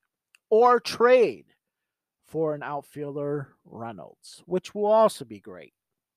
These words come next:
Either or will be great and a great addition. I would love to see Benin-, oh, and D J LeMay, who will be back healthy, which wa-, was, he was missing in the A L C S. He was hurt.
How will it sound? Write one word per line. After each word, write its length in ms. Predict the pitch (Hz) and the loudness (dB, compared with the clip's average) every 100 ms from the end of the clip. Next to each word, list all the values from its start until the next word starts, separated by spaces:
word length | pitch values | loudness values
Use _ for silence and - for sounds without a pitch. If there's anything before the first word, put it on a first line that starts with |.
| _ _ _ _ | _ _ _ _
Either 280 | 165 233 247 | -12 -6 0
or 460 | 240 160 120 95 98 | 2 2 0 -6 -12
will 200 | 139 135 | -12 -12
be 380 | 131 139 139 135 - _ | -14 -16 -16 -16 -18 _
great 680 | 147 120 113 117 92 _ - _ _ _ - | -12 -10 -6 -8 -10 _ -20 _ _ _ -16
and 140 | 156 | -12
a 80 | 156 | -12
great 380 | 139 143 180 190 | -6 2 6 6
addition. 580 | 175 156 139 - 80 - _ _ _ _ _ _ _ _ _ _ _ _ - | 4 2 0 -2 -16 -20 _ _ _ _ _ _ _ _ _ _ _ _ -10
I 120 | 135 | -4
would 120 | 151 | -2
love 200 | 165 156 | -2 -4
to 60 | 156 | -8
see 200 | - 160 | -10 -2
Benin-, 300 | 160 160 175 | 0 0 6
oh, 220 | 247 226 | 6 8
and 220 | 185 202 196 - | 4 0 -8 -14
D 140 | 190 214 | -8 2
J 160 | 220 | 2
LeMay, 360 | 233 208 196 202 | 4 2 2 2
who 100 | 202 | -2
will 180 | 214 208 | -8 -6
be 40 | |
back 320 | 185 196 202 | 0 0 0
healthy, 540 | - 120 113 92 - _ _ _ _ _ _ | -2 -2 -2 -14 -20 _ _ _ _ _ _
which 200 | 165 170 | -6 -4
wa-, 120 | 185 | -2
was, 360 | 180 175 170 - | -2 -4 -8 -10
he 220 | - 175 | -12 -8
was 180 | 165 143 | -6 -6
missing 360 | 156 170 - 147 | -6 -6 -8 -12
in 120 | 139 | -12
the 180 | 131 127 | -10 -8
A 20 | |
L 160 | 113 | -8
C 240 | 110 120 101 | -10 -14 -14
S. 340 | - - - _ _ _ _ | -16 -18 -20 _ _ _ _
He 80 | - | -10
was 140 | 123 | -8
hurt. 260 | - 92 | -6 -8